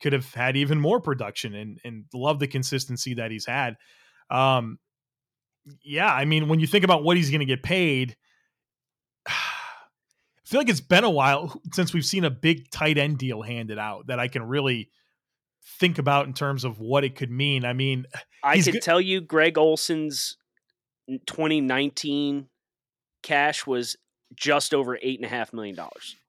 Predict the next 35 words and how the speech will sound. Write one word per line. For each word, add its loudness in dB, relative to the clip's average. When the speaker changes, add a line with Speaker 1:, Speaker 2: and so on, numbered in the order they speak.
Speaker 1:
Okay, -6
so -4
he's 0
gonna, 2
he's 0
gonna 2
get 6
around 4
ten, -6
I 0
would 0
guess. -6
Somewhere 4
around 6
ten 0
million, -8
give 2
Speaker 2:
So 6
Speaker 1:
or 2
Speaker 2:
we're 2
Speaker 1:
take 6
Speaker 2:
gonna 0
Speaker 1:
one. 0
Speaker 2:
say, 0
you -6
know, -2
four -2
years, 0
forty 0
million, 2
or 0
five 0
years, -4
fifty -6
million? -4